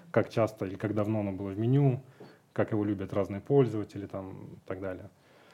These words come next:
А, сначала выбирается меню, это первый робот, первая модель, и потом включается наш Data Science, а, м-, модель именно м-, M L-ная, которая прогнозирует план на каждую кухню, на каждый день,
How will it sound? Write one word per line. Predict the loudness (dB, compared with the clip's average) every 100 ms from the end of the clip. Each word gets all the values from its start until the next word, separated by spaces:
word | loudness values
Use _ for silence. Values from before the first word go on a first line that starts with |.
| -20 _ -6
А, | -2 0 -2 -6 -4
сначала | 2 4 4
выбирается | 4 4 4 2
меню, | 4 6 4 2 -12 _
это | -2
первый | 2 2 2
робот, | -2 -4 -10 -20 -8
первая | -4 -4 -4
модель, | -4 -4 -8 -12 _ -16 -6
и | -2
потом | 2 2 2
включается | -2 -8 -2 -2 -2 -6 -6 -6 -14 -20 -10
наш | -6 -4
Data | -6
Science, | 0 2 2 0 -6 -20 _ -20 -20 -18
а, | -12 -8 -8
м-, | -8 -6
модель | -4 -2 -2 -6
именно | -8 -8
м-, | -6 -6 -2
M | 0
L-ная, | 2 0 -4 -8 _ -20 -20 _ _
которая | -6 2 2
прогнозирует | 4 2 4 2 0
план | 4 4 4
на | 2
каждую | 0 0 -2
кухню, | -2 -2 -4
на | -4
каждый | -4 -4 -2
день, | 0